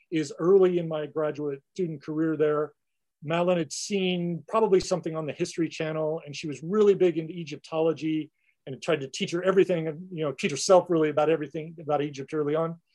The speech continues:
And she saw, uh, Professor Kara Cooney on the History Channel doing something on ancient Egypt. And then when I was at U C L A, Madeline knew that Professor Cooney was there. And so I contacted Kara and I asked her, "Can I actually bring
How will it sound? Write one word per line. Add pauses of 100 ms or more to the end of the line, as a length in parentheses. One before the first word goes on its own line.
(200)
And
she
saw,
uh,
Professor
Kara
Cooney
on (240)
the
History
Channel
doing
something
on
ancient
Egypt. (400)
And
then
when
I
was
at (180)
U
C
L
A,
Madeline
knew (160)
that
Professor
Cooney
was
there. (320)
And
so
I
contacted
Kara
and
I
asked
her,
"Can
I
actually
bring